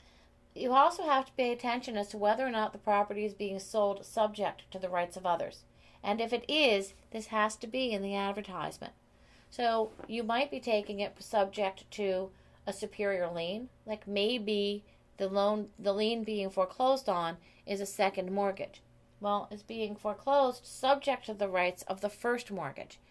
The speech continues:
And what that means is that if you're the successful bidder, you not only have to pay the amount of money that you bid to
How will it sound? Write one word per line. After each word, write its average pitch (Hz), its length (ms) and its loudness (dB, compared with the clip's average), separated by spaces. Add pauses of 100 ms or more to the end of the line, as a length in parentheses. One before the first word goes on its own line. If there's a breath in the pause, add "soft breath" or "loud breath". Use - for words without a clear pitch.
(460 loud breath)
And 202 340 2
what 226 180 -2
that 220 180 2
means 240 420 0
is 220 100 -12
that 220 160 4
if 214 120 -2
you're 262 160 2
the 262 100 -4
successful 233 560 -6
bidder, 214 480 2
you 233 200 -8
not 233 320 -4
only 240 380 -4
have 208 240 -4
to 208 80 -8
pay 240 260 -6
the 214 180 -6
amount 202 400 -4
of 190 140 -10
money 208 340 0
that 190 180 0
you 185 240 -4
bid 208 440 4 (600 soft breath)
to 196 520 0